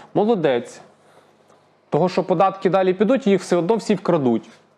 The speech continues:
А от, і це настільки вкорінилося в, в бізнесу, в людей, в голові, м, що люди думають, що податки не треба платити, бо їх все одно вкрадуть.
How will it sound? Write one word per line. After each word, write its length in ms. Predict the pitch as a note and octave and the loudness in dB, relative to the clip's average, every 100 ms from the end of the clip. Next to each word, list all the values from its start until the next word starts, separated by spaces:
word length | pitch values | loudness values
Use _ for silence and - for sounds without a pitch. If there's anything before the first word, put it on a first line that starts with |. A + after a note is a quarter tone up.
| E3+ | -10
А 100 | - | -4
от, 340 | C3 C#3 A#2+ - | 0 0 -2 -4
і 400 | - E3+ E3+ E3 D#3+ | 0 2 4 2 2
це 140 | G#3+ | -2
настільки 680 | G3+ F#3+ A#3 G3 G3+ G3 F3 | -2 0 -2 -2 2 2 2
вкорінилося 1120 | C#3+ - - G#3 G3 G#3 G3 D#3 D3+ D3+ C#3 | -2 -10 -2 0 2 2 4 2 2 2 2
в, 180 | C3 A#2+ C#3 C#3+ C3+ C3+ C3+ C3 C3 B2+ B2 C3+ C3 | 0 0 0 2 4 4 2 2 2 2 2 0 0
в 120 | B2 | -2
бізнесу, 760 | C3+ E3+ G#3 E3+ F3 C#3 - | -2 2 2 2 0 0 0
в 120 | B2+ C3+ | 0 0
людей, 380 | C#3 D3 D#3+ C3 | 2 2 2 0
в 220 | B2+ B2 | -4 -4
голові, 500 | B2+ D3+ E3+ G#3+ C4+ C4+ - - - - - | 0 2 2 2 -2 -4 -14 -16 -18 -20 -10
м, 560 | D#3 B2 D#3 D#3 D3+ C#3+ | -4 -2 0 -2 -2 -4
що 460 | - D#3+ D#3 D3 D#3 | 0 2 2 2 2
люди 240 | F#3+ F#3+ | 2 2
думають, 280 | F#3 F#3+ F3+ | 0 0 -2
що 140 | E3 | -4
податки 460 | - F3+ G3+ G#3 F#3+ | -2 0 0 0 -2
не 80 | F3+ | 0
треба 240 | F#3 F3+ | 0 -2
платити, 360 | F3+ F3+ A3+ F#3+ | -2 0 0 0
бо 100 | F3+ | 0
їх 140 | F#3 | -2
все 160 | - F3 | -2 -2
одно 220 | D#3 E3+ | 0 0
вкрадуть. 560 | - D#3+ C3 G#2+ F2+ | -2 -2 -2 -2 -4